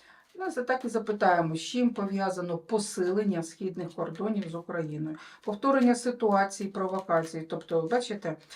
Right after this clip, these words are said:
з іншої країни, щас покажу. А, е, ну, це як повторення ситуації, вже вони про це розмовляли, з іншої країни.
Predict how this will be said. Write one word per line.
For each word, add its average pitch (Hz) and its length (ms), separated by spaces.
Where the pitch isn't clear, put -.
з 170 240
іншої 226 420
країни, 190 560
щас 190 240
покажу. 170 540
А, 214 340
е, 180 340
ну, 254 140
це 233 140
як 208 160
повторення 190 560
ситуації, 233 640
вже 175 140
вони 175 200
про 165 160
це 170 180
розмовляли, 170 640
з - 160
іншої 190 440
країни. 202 440